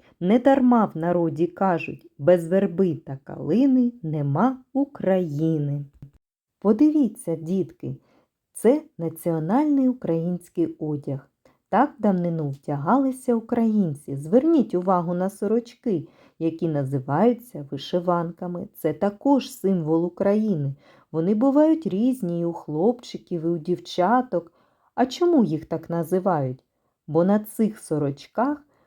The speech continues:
вишиті нитками різні візерунки, символи. Ще національним символом є вінок. Є, він складається з квіточок та стрічок різнокольорових,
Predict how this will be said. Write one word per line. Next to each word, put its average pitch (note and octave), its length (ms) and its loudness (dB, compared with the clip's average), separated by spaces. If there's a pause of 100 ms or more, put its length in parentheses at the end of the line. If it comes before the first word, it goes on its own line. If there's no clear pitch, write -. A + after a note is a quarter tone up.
вишиті A#3+ 680 0
нитками G3+ 680 -2 (460)
різні F3+ 520 -2
візерунки, D3+ 800 -2 (100)
символи. C#3 840 -2 (600)
Ще B3 200 4
національним F#3+ 960 0
символом E3 800 -2
є G#3+ 200 2
вінок. B3+ 560 0 (880)
Є, F3+ 200 2
він A3 100 4
складається G#3 880 2
з F3 100 -10
квіточок F3+ 840 -4
та F#3 160 -2
стрічок E3+ 720 -2
різнокольорових, F#3+ 1200 0